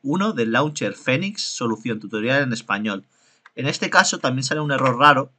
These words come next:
que es error inesperado e intentar iniciar sesión. No se pudo iniciar sesión. Que el código de error de, de la mayoría de launchers es este, el error exit code uno, que como podéis ver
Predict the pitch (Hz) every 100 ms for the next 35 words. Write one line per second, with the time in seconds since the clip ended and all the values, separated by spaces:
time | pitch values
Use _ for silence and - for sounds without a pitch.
0 | _ 120 110 - - - 120 156 170 147
1 | - 139 156 135 117 120 127 139 127 131
2 | 127 117 - 98 - _ _ - 127 139
3 | - 139 143 139 117 113 110 104 - 104
4 | 98 _ _ _ - 120 143 175 190 175
5 | 151 160 160 _ _ - 110 117 107 107
6 | 101 104 104 98 104 98 98 110 143 147
7 | 151 147 139 127 113 101 - 95 110 131
8 | 131 - 120 - 120 - 123 110 104 98
9 | - _ - 95 - 104 120 123 127 131